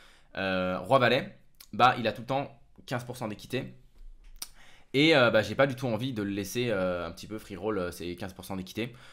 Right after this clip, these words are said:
Donc, j'ai décidé ici, euh, de check raise all-in. Alors, ce qui est assez intéressant, c'est au niveau des stack size, il fait un,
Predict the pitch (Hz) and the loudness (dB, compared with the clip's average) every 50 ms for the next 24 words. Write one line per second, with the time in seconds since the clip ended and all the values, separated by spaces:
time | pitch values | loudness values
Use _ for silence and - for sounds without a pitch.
0 | - - - 139 190 202 190 185 165 160 156 - 147 170 180 175 - - 135 143 | -12 -4 -2 0 0 2 2 2 2 0 0 0 2 2 2 2 0 -4 -6 -6
1 | 160 156 - - - - 101 104 101 98 95 92 90 90 87 82 82 76 - - | -6 -8 -10 -12 -10 -6 -4 -4 -2 -2 -2 -2 -2 -4 -6 -8 -10 -12 -14 -18
2 | - _ _ _ _ _ _ _ _ _ _ _ _ _ _ - 95 98 135 131 | -20 _ _ _ _ _ _ _ _ _ _ _ _ _ _ -14 -8 -8 -6 -6
3 | 131 120 120 - 113 98 104 101 101 113 127 139 135 - - - - - - - | -6 -8 -8 -6 -6 -6 -4 -4 -4 -4 -4 -4 -8 -10 -18 -20 -20 -12 -4 2
4 | 110 113 98 - - - - - - - - - - - - - - - - 131 | 2 4 4 2 -2 -10 -20 -20 -20 -20 -20 -20 -20 -20 -20 -18 -8 -2 -2 0
5 | 127 202 190 175 180 165 156 147 175 196 - - - 131 123 135 160 156 147 - | 2 2 0 2 2 2 2 2 2 0 -2 -2 0 0 0 0 0 0 -2 0
6 | - 131 123 123 - 135 131 139 143 113 - 123 123 - - 143 135 127 120 117 | 0 -2 -2 0 0 2 2 2 2 -2 -6 -10 -10 -8 -4 -2 0 0 0 0
7 | 113 113 110 110 | 0 0 0 -2